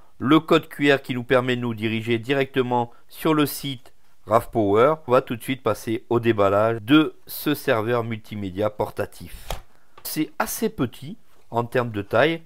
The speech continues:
mais qu'est-ce que ça fait comme boulot ? Voici le nas, voici ce serveur portable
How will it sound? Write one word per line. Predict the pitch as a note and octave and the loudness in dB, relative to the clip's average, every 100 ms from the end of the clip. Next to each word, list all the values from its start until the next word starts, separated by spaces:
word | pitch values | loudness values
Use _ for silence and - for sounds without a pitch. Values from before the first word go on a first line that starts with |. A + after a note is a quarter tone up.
| - - - G#2 | -20 -20 -20 -6
mais | A#2 E3 E3 - - | 0 0 -2 -16 -6
qu'est-ce | G3 - | -6 -4
que | C#3+ | -6
ça | C3+ A2+ | -4 -4
fait | - C#3 | -6 -6
comme | B2+ A#2 | -6 -4
boulot ? | A2 F#2+ - - - - - - A#2+ | -4 -4 -6 -18 -20 -20 -20 -18 2
Voici | D3+ F3 - F#3+ G3 - - - | 2 2 -6 -10 -12 -16 -20 -8
le | A#2+ D3+ | 0 0
nas, | C#3 A2 C3 - G#2+ | 2 0 -2 -10 -6
voici | B2+ - - C3+ - - - - | -6 -6 -12 -14 -16 -18 -20 -18
ce | - - E3 | -8 -4 -2
serveur | - A#2+ B2 D3 D3 | 0 0 2 0 0
portable | - A#2 - A2 A#2+ B2 | -8 -8 0 0 0 -6